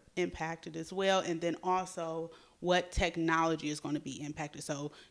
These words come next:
people, processes, and technology. I think those are, like, the most essential things. And so when you think about that, like,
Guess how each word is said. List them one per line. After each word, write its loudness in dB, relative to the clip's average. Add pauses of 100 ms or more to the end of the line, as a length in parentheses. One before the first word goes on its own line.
(100)
people, 2 (140)
processes, 0
and 0
technology. 0
I 2
think 2
those 2
are, 0
like, 2
the 2
most 2
essential -2
things. 2 (380)
And 4
so 4
when 0
you -4
think 2
about 2
that, 2
like, -2